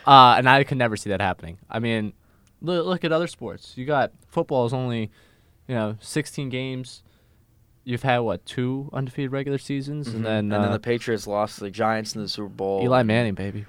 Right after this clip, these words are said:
Speaker 2: <laughs>
Speaker 1: The guy. But, yeah, like, I mean, even in a sport with less games, it's still incredibly difficult to do. And I still can't believe that the Warriors won seventy-three.
Speaker 2: It was an amazing
Speaker 1: Yeah.
Speaker 2: feat.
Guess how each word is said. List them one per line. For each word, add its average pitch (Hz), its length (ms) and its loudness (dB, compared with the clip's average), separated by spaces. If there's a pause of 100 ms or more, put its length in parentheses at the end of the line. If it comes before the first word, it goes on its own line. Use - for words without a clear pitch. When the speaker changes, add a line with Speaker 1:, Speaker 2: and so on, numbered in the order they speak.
(120)
Speaker 2:
<laughs> - 220 -10
Speaker 1:
The 131 540 0
guy. 95 260 -4
But, 160 120 0
yeah, 160 240 10
like, 151 200 4 (160)
I 175 80 -2
mean, 180 180 2
even 202 160 4
in 175 60 2
a 160 40 0
sport 170 340 2
with 139 180 0 (720)
less 151 420 4
games, 143 460 -2
it's - 180 -6
still 139 420 0 (240)
incredibly 131 540 0
difficult 123 340 -6
to - 60 -20
do. 120 240 0 (480)
And 123 400 2 (140)
I 156 120 6
still 151 220 -2
can't 123 200 -8
believe 120 220 -6
that 110 100 -8
the 120 80 -8
Warriors 117 440 -2
won 101 300 -4
seventy-three. 120 920 -8 (400)
Speaker 2:
It - 60 -20
was 101 100 -16
an 101 80 -10
amazing 95 320 -6
Speaker 1:
Yeah. - 80 -12
Speaker 2:
feat. 107 240 -4